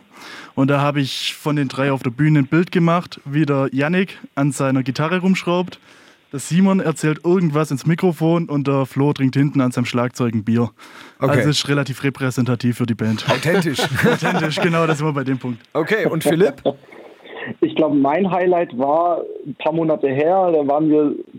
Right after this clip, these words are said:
Speaker 3: Freitagabends in Hannover, sind die ganze Nacht durchgefahren ins tiefste Bayern nach Oetting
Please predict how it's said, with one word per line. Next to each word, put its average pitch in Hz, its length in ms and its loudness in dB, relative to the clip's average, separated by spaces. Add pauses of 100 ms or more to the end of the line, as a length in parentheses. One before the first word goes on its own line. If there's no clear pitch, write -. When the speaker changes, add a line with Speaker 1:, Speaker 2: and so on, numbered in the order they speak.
(260)
Speaker 3:
Freitagabends 151 800 -2
in 139 160 0
Hannover, 143 480 0
sind 143 160 2
die 131 80 2
ganze 143 300 0
Nacht 139 340 0 (140)
durchgefahren 156 540 0
ins 135 180 -6
tiefste 147 260 -4
Bayern 123 280 0
nach 131 120 -4
Oetting 147 400 0